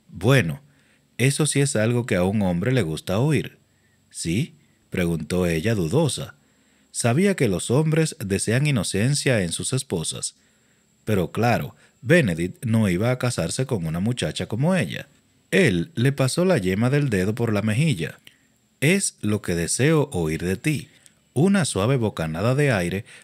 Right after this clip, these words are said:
pasó por los labios de Sophie al ahogar una exclamación. La iba a besar, la iba a besar.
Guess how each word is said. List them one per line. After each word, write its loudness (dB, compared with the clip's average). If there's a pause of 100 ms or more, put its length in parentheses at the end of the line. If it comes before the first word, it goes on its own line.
pasó 0
por 2
los -2
labios -2
de 0
Sophie 0 (400)
al 4
ahogar 0
una 0
exclamación. -4 (580)
La 2
iba 2
a -2
besar, -4 (420)
la 2
iba 2
a 0
besar. -2